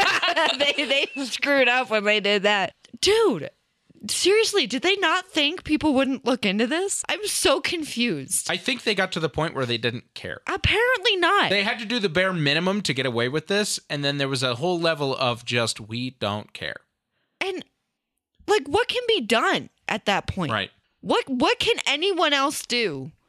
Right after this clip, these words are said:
Speaker 1: to be like, "You f-ed up. This was f-ed up. You can't do this. You can't
Speaker 2: Mm-hmm.
Speaker 1: stage something and then,"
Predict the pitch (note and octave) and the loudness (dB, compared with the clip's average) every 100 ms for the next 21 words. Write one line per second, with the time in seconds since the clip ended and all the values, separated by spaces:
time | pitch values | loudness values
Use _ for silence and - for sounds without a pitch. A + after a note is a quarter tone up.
0 | _ - A3+ B3+ A#3+ G#3 - F#3 D4 A4 | _ -2 2 2 2 0 -4 0 2 2
1 | - - - - C4+ - - G#3+ D#4+ - | 0 -2 -2 0 2 0 -2 -2 -2 0
2 | G4 - - - - C#4 B3+ C#4+ - G4 | -2 0 -2 -2 0 0 0 -2 0 0
3 | D4+ B3 F4+ - - - - C4+ - F#4 | 2 2 2 2 -2 -4 -4 -4 0 0
4 | D4+ G#2 - - - - - C4 C4+ D4+ | 0 -4 -12 -16 -6 -4 -2 0 2 2
5 | D#4 - - A#3+ A3+ A3 G#3+ G#3 - G#3+ | 2 2 0 -2 -2 0 0 -2 -4 -2
6 | G#3+ A3+ A3 A3 | 2 2 2 0